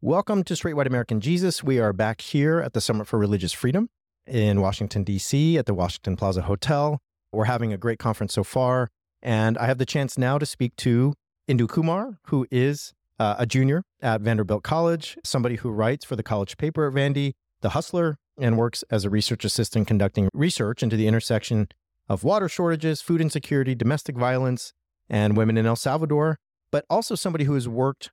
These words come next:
uh, as a, an organizer and just a kind of, uh, major force with Americans United, getting young people involved. And so let me just stop and say, Indu,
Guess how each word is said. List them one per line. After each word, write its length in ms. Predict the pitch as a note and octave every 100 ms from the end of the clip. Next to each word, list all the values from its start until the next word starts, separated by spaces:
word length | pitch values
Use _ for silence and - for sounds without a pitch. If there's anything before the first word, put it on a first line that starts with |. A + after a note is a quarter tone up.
| _
uh, 240 | A2 G#2+ -
as 200 | B2 A2+
a, 160 | G#2+ -
an 120 | A2+
organizer 720 | C#3 C#3 A2+ A#2 A2+ A2+ -
and 500 | B2 G#2+ G#2 G#2 G2+ - - - D#3+
just 240 | C#3+ -
a 60 | C3+
kind 180 | - B2+
of, 100 | G2 _ _ -
uh, 180 | G#2+ C3+
major 300 | C#3+ D3 C#3
force 340 | D3+ C#3 -
with 120 | B2
Americans 400 | A2+ G#2+ G#2+ G2+
United, 500 | G2+ A#2+ D#3 D3 C#3 - _ G#2
getting 260 | C#3 C3+
young 180 | A#2+ C3+
people 280 | - C#3+ B2
involved. 460 | G#2+ A2+ C#3 G3 G3+
And 180 | B2
so 300 | - B2+ A#2 C#3
let 140 | C3+
me 80 | D3
just 160 | D3
stop 240 | - B2+ C3+
and 100 | B2
say, 300 | C3 C3 F#3+ A3+ -
Indu, 260 | B2+ C#3+